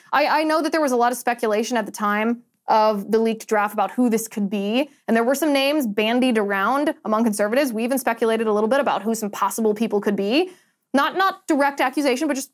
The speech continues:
plausible. We were analyzing each individual person. We're not gonna be surprised when we find out, but we should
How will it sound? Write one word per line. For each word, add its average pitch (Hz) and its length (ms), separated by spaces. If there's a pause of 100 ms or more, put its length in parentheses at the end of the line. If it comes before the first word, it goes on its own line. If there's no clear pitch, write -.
(320)
plausible. 254 680
We 302 120
were 240 240
analyzing 240 520
each 233 140
individual 202 380
person. 214 480 (1800)
We're 247 120
not 339 120
gonna 359 120
be 311 80
surprised 214 680
when 190 120
we 180 100
find 185 240
out, 220 360
but 226 120
we 262 120
should 254 480